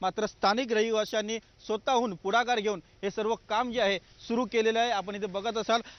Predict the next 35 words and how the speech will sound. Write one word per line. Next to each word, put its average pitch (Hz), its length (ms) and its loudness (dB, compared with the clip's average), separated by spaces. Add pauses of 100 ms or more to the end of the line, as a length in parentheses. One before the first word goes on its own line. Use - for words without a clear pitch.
आक्षी 202 260 0
गावातले 214 440 2
जे 214 120 0
तरुण 226 360 -2
आहेत, 196 100 0 (100)
ते 214 80 -2
स्वतः 226 380 -2 (400)
हातामध्ये 214 460 0 (280)
कोयता 208 300 2
आणि 220 200 0
ब्लेड 208 320 -4
कटर 214 280 -4
जे 202 80 -4
आहेत, 202 200 -2
ते 226 80 -2
घेऊन 202 280 -2 (240)
हे 190 60 -4
संपूर्ण 233 480 -2
जे 220 180 0 (220)
पडलेलं 214 320 4
झाड 202 300 4
आहे, 196 200 2
त्याचे 214 540 0 (160)
छोटे 196 240 0
छोटे 226 240 -2
तुकडे 220 260 -2
करतायत 220 380 -2
आणि 196 180 -4
रस्त्याच्या 202 480 0 (300)
दुसऱ्या 220 260 4
बाजूला 208 280 2
टाकतायत. 185 340 -4
आणि 175 200 -8
त्याचबरोबर 220 460 -2 (260)
एकूणच 226 420 -4